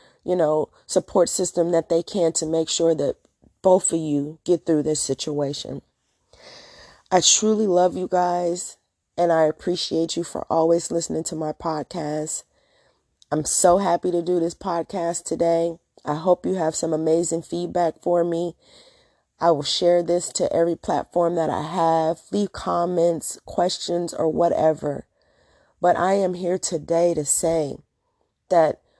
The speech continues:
we have to release those strongholds from our past. That's not doing us no good for our future. Do not allow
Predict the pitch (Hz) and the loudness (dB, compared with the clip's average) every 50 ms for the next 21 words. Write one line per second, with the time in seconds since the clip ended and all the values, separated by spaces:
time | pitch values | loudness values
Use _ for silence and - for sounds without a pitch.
0 | _ _ _ 190 202 190 196 208 202 190 - - - 196 170 156 170 170 165 160 | _ _ _ -4 -4 -2 0 0 0 0 0 -2 0 0 0 2 2 0 2 0
1 | 165 170 185 196 196 185 165 143 - - - - - - - - - - - _ | 0 0 0 0 0 0 -2 -2 0 0 0 0 0 -2 -4 -6 -12 -16 -18 _
2 | _ _ _ _ _ _ _ _ _ _ _ _ _ _ _ _ - _ _ - | _ _ _ _ _ _ _ _ _ _ _ _ _ _ _ _ -20 _ _ 4
3 | 185 170 160 - - - - 190 190 180 180 180 175 175 170 165 165 160 160 147 | 4 4 4 2 0 -2 0 0 0 2 0 0 -2 -4 -2 2 2 4 4 2
4 | 143 139 131 _ - - - - _ _ _ _ _ _ _ _ - 175 170 170 | 0 -4 -6 _ -12 -20 -20 -20 _ _ _ _ _ _ _ _ 0 0 2 2
5 | 151 151 160 - - - 180 160 156 143 - - - - - - - - _ _ | 2 0 0 -2 -2 -2 0 0 0 0 -2 -8 -10 -12 -14 -14 -14 -18 _ _
6 | _ _ _ _ _ _ _ 170 175 170 - 196 185 180 175 175 165 180 175 170 | _ _ _ _ _ _ _ 4 4 4 4 0 2 2 2 2 2 2 2 4
7 | 170 170 160 156 147 165 165 175 185 190 165 160 190 180 165 143 135 131 - _ | 4 2 2 0 0 0 0 2 2 0 2 2 4 4 4 4 2 0 -4 _
8 | _ _ _ - 170 165 151 160 160 165 _ - 156 160 147 - - - 123 127 | _ _ _ 2 2 4 4 4 2 0 _ -4 -4 -4 -2 -4 -6 -6 -6 -10
9 | - _ _ _ _ _ _ _ _ _ _ _ _ _ _ _ _ _ _ _ | -12 _ _ _ _ _ _ _ _ _ _ _ _ _ _ _ _ _ _ _
10 | _ _ _ _ - 175 185 190 190 202 208 214 - 151 180 175 - 180 175 175 | _ _ _ _ -2 0 2 4 4 4 4 4 2 2 0 0 2 2 4 4
11 | 180 175 170 151 139 147 151 156 | 4 2 2 -2 -4 -6 -8 -12